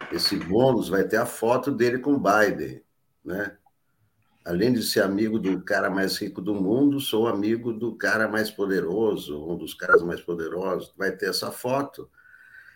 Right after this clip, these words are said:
Mas, é, por outro lado, é, é, ali vai ser o,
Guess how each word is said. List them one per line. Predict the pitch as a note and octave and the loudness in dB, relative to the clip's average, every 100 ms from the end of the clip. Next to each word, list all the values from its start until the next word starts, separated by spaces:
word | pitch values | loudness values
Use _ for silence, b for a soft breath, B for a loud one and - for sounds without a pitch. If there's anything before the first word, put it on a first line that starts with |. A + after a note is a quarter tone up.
| b | b
Mas, | - A#2 A#2+ A#2+ D3+ - - - _ _ _ _ _ _ _ _ | -6 2 4 4 2 -2 -8 -12 _ _ _ _ _ _ _ _
é, | F#2+ G2 | -2 -2
por | - D3 | 0 6
outro | C#3+ D3 D#3 | 6 6 4
lado, | B2+ A2+ D3+ E3+ F#2 F#2+ F#2+ | 4 6 4 2 0 2 4
é, | G#2+ A#2 C#3+ D#3+ E3 F3 F3 - _ _ _ - | 4 4 2 2 2 0 -2 -6 _ _ _ -16
é, | - - - - - - - - _ - | -8 -6 -6 -10 -14 -14 -14 -14 _ -2
ali | A#2 B2 F3+ | 0 6 6
vai | G#3 | 6
ser | G#3+ - F3+ | 2 2 4
o, | G#3 G#3 | 6 6